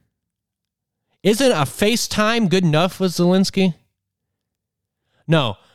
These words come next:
we had to make the scene. We had to make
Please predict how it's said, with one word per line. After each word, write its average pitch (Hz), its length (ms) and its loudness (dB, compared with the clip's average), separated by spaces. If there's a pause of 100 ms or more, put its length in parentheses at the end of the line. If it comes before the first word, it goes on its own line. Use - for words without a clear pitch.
(100)
we 165 140 -2
had 220 300 -2
to 208 140 0
make 175 400 -2 (220)
the 143 140 -4
scene. 110 560 -6 (1080)
We 135 180 -6
had 170 260 -4
to 156 160 -6
make 151 580 -8